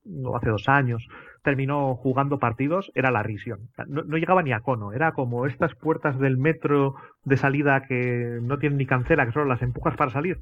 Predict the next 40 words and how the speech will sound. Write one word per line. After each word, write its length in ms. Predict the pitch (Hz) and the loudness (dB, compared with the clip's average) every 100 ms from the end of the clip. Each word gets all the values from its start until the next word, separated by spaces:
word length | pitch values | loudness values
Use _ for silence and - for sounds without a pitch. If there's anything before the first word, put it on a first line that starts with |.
| - | -10
Pues 120 | - 117 | -8 -4
más 180 | 139 | -2
o 60 | 151 | 0
menos 320 | 147 147 123 | 0 -2 -2
eso 180 | 113 104 | -6 -6
era 320 | 98 101 98 | -6 -4 -4
Derek 240 | 101 110 - | -2 -2 -2
Serroth. 320 | 113 101 92 - - | -4 -6 -8 -12 -4
Eso 340 | 123 196 - - | 2 2 2 0
y 340 | 165 196 233 285 - | 4 6 4 0 -8
Randall 440 | 147 139 127 113 110 | 0 2 4 4 2
Cobb, 160 | 104 - _ | -6 -8 _
que 140 | - 117 | -2 0
es 100 | 123 | 2
otro 280 | 123 165 | 2 2
que 80 | - | 0
sospecho 460 | 113 104 135 120 135 | -2 -2 -2 0 -2
que 120 | 117 | -2
fuera 260 | - 127 117 | -2 0 2
de, 540 | 113 110 107 107 104 | 2 2 0 -2 -4
fuera 200 | - 131 | 2 4
de 140 | 120 117 - | 4 2 0
Packers 300 | 139 185 165 | 0 0 -2
o 60 | |
fuera 360 | 117 127 127 123 - | -4 0 0 -2 -4
de 80 | |
Bears, 280 | 143 202 - - - - - - - | 0 0 -2 -20 -20 -20 -20 -20 -6
lo 80 | 127 | -4
podríamos 300 | - 131 127 | 0 0 0
llamar 260 | 123 131 127 | 2 0 0
Greg 200 | 127 113 | 0 0
Jennings 260 | 120 110 | -2 -2
dos 160 | 110 110 | -6 -6
punto 240 | 120 107 98 | -6 -6 -8
cero, 220 | - - _ | -12 -16 _
pero 140 | - 120 | -6 -6
bueno. 140 | - - _ _ - - - - - - _ _ | -8 -14 _ _ -20 -16 -14 -14 -16 -20 _ _
Dos 240 | 156 180 175 | 4 4 6
mil 160 | 190 | 4
doce, 300 | 113 101 95 | 2 -2 -6